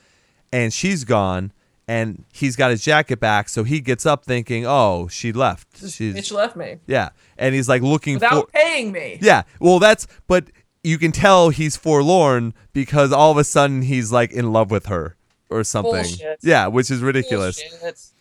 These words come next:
Speaker 1: So while he's looking all forlorn out towards the bus that is left,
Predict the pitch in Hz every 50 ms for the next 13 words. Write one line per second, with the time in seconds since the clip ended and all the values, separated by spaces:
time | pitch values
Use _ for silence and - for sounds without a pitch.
0 | _ _ _ _ - - 160 151 147 143 135 127 - _ _ _ _ _ 135 139
1 | 151 160 165 160 165 156 139 131 151 160 - - 160 147 143 139 135 131 135 139
2 | 135 131 - - 143 135 131 127 127 131 131 131 127 127 123 117 85 113 120 120
3 | 117 - - - 135 120 120 113 110 113 101 101 117 117 110 - - - 113 110
4 | 104 104 101 104 110 104 101 98 - _ -